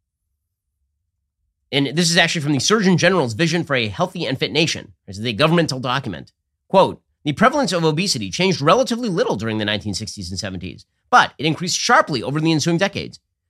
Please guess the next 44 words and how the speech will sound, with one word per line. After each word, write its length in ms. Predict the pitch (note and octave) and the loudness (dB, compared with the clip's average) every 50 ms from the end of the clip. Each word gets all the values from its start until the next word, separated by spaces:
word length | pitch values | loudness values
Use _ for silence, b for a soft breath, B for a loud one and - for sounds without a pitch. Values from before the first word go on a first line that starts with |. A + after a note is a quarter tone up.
| _ _ - | _ _ -4
from 160 | - E3 D#3 | -2 0 2
thirteen 360 | - A#3+ C4+ A3 - A#3+ B3+ | 4 4 4 4 2 -2 -2
point 200 | F#3 F#3+ G3+ D#3+ | 0 0 0 0
four 120 | - - F#3 | 2 0 0
percent 280 | D3+ E3 C#3+ F3 D#3 | 0 0 -2 0 0
of 40 | D3 | 0
Americans 440 | C#3 C3 B2+ C3+ C#3+ - D#3+ C#3 B2 | 0 2 2 2 2 2 -2 -2 0
in 40 | B2 | 0
nineteen 240 | B2 B2 G#2+ C3+ A#2+ | 0 0 0 -2 -4
eighty 280 | F2+ E2 E2+ E2 - _ _ _ _ - | -4 -4 -6 -10 -12 _ _ _ _ -4
to 160 | - G3 F3 | -2 -2 -2
thirty-four 640 | E3+ - - C4+ D4+ D#4+ F4 F4 A#3 - A#3 A#3+ B3 | -2 2 2 4 4 4 2 0 -6 -4 0 0 2
point 300 | - - A#3 A3 F#3+ - | 2 2 0 0 0 0
three 260 | - F3 F3 B3+ C4 B3+ | -4 -2 0 0 0 -2
percent 480 | - G#3 G#3+ - - A3 G#3 F3 C#3+ | -2 -2 -2 0 2 2 2 2 0
of 80 | D3 D3+ | -2 0
Americans 540 | D3 D3 D#3 D3+ C#3 - G#2+ F2 E2 F2 - - | 2 4 4 4 2 2 -2 -8 -10 -10 -8 -4
in 100 | D3+ D3 | -4 -2
two 140 | C#3 F3 F3+ | -2 -2 0
thousand 280 | F#3 E3+ D#3+ C3+ D3+ D3+ | 0 0 2 2 2 0
eight 60 | C#3 | 2
among 180 | C3 C3+ C3+ | 2 2 2
adults, 380 | C#3 B2+ C3+ G2+ C#2+ C#2+ - - _ _ _ _ _ _ _ _ - | 2 2 0 -2 -4 -6 -16 -20 _ _ _ _ _ _ _ _ -2
and 100 | D#3+ D3+ | 0 4
from 140 | F3 F#3+ F3 | 4 4 4
five 260 | - G#3+ A#3+ D4 D4+ | 6 6 6 6 4
percent 300 | - G3+ - F3+ E3 D#3+ | 2 -2 0 0 -2 0
to 80 | F3 F#3 | 0 -2
seventeen 520 | - - A#3+ B3+ C#4 B3+ - B3 E4 D#4 | 2 2 2 2 2 0 0 2 0 2
percent 320 | G#3+ G#3 E3+ - C#3+ C3+ C3 | 2 0 0 0 0 0 2
among 200 | D#3+ E3+ F3+ E3+ | 2 2 2 2
children 320 | - A#3+ A#3+ F#3 E3+ D3+ | 2 0 2 2 2 2
during 200 | C3 D#3 E3 D#3+ | 2 2 2 2
the 60 | D#3 | 2
same 180 | C3 D#3+ D#3 D#3 | 0 0 0 0
period. 360 | D3 E3+ D#3 A2+ D#2+ - - _ _ _ _ _ _ _ _ _ _ _ _ _ _ _ _ _ - | 2 2 0 0 -2 -6 -12 _ _ _ _ _ _ _ _ _ _ _ _ _ _ _ _ _ -8
The 80 | C3+ | -2
prevalence 340 | - G#3 A3+ A3+ B3 A3 - | 2 2 4 4 4 2 2
of 60 | F3 | 0
extreme 360 | E3+ - - - G3 B3+ C#4+ | 0 -2 0 0 2 4 6
obesity 480 | C4+ G3+ C#3+ C3 A#2 G#2 - B2+ D3+ D3 | 6 4 4 2 -2 -2 -4 -4 -6 -2
also 280 | - E3 A3 A#3 A#3 G#3 | 0 2 2 2 2 0
increased 480 | D#3 B2+ - - G#2+ D#2 F2 - - _ _ _ _ - | -2 -2 -4 -6 -8 -8 -8 -10 -12 _ _ _ _ -2
during 240 | - D#3 D#3+ D#3 | 2 2 2 2